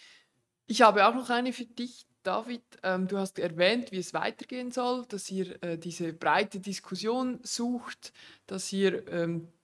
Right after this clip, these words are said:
euren Vorschlag auch gerne in diese gesellschaftlichen und politischen Diskussionen einbringt. Leute, die jetzt hier zuhören und finden, „Ja, wir wollen diesen Vorschlag auch pushen“,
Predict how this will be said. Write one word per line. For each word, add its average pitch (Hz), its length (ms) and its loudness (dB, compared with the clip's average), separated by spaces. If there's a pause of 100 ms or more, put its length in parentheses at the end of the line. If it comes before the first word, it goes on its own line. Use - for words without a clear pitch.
euren 185 260 2
Vorschlag 196 400 2
auch 175 220 0
gerne 196 400 0 (420)
in 180 360 2
diese 180 560 0
gesellschaftlichen 196 840 2
und 185 80 -4
politischen 190 440 -6
Diskussionen 185 760 -2 (220)
einbringt. 180 800 0 (1300)
Leute, 247 300 6
die 233 120 -2
jetzt 233 160 -2
hier 226 180 -2
zuhören 254 420 0
und 226 160 0
finden, 220 380 -2
„Ja, 190 240 6
wir 214 100 -2 (440)
wollen 208 280 2
diesen 202 240 -4
Vorschlag 196 400 0
auch - 380 2
pushen“, 240 520 -4